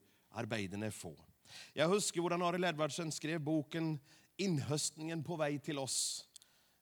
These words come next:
Eh, och, och, och han hade inspiration på nittiotalet. Han såg hur Gud höstet stora skaror i det gamla Sovjet. Han tänkte: "Visst, kommunismen faller, så vill mycket av intellektuell,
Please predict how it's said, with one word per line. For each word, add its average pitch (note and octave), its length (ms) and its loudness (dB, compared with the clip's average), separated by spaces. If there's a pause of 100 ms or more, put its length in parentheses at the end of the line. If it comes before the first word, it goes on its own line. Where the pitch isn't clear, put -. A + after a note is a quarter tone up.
(140)
Eh, A#2+ 380 0
och, C3+ 340 -6
och, C#3+ 220 -2
och D3 80 0
han D#3 140 -2
hade D#3 200 0
inspiration E3 720 0
på D#3+ 100 0
nittiotalet. D3+ 720 0 (180)
Han C3 180 0
såg D#3 560 0
hur D3+ 140 0
Gud D3 300 0
höstet D3 440 -4
stora D3+ 420 0
skaror D3+ 540 -2
i A#2+ 500 0 (340)
det B2+ 180 -2
gamla D3 440 0
Sovjet. D3 760 -4
Han D3 240 -4
tänkte: D#3+ 600 0 (600)
"Visst, F#3 400 2
kommunismen F3+ 720 -4
faller, E3+ 460 0 (440)
så D#3 180 0
vill E3+ 180 6
mycket E3 360 4
av E3+ 180 4
intellektuell, F3+ 920 4